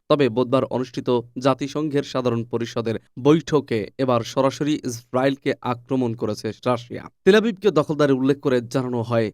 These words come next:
হামাসের বিরুদ্ধে আত্মরক্ষার কোনো অধিকার নেই ইসরায়েলের।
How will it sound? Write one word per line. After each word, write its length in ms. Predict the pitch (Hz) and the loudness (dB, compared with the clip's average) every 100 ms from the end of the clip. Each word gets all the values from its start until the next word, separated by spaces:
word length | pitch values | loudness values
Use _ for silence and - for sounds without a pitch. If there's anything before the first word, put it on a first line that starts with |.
| _ | _
হামাসের 360 | 127 135 131 135 | -4 -4 -2 -2
বিরুদ্ধে 380 | 127 139 143 151 | -2 -2 0 0
আত্মরক্ষার 600 | 131 - 127 117 123 113 | 0 -2 -2 -2 -4 -4
কোনো 240 | 110 107 | -4 -6
অধিকার 380 | - 127 123 110 | -4 -2 -2 -4
নেই 300 | 104 120 110 - - | -4 -2 -2 -6 -6
ইসরায়েলের। 560 | 120 - 123 107 107 | -6 -4 -4 -4 -8